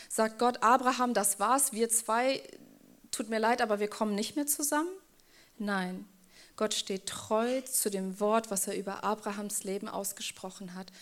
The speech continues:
Und er hält den Bund, den er mit Abraham geschlossen hat. Trotzdem bleibt es Abraham, mit den Konsequenzen seiner Fehler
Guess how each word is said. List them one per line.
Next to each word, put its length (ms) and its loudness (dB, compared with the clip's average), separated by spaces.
Und 100 -10
er 120 0
hält 420 0
den 180 -4
Bund, 280 -2
den 120 -4
er 200 -2
mit 140 -4
Abraham 460 -2
geschlossen 520 -2
hat. 240 -8
Trotzdem 460 0
bleibt 260 -4
es 120 0
Abraham, 480 -2
mit 140 -8
den 100 -8
Konsequenzen 800 -6
seiner 240 -2
Fehler 520 -6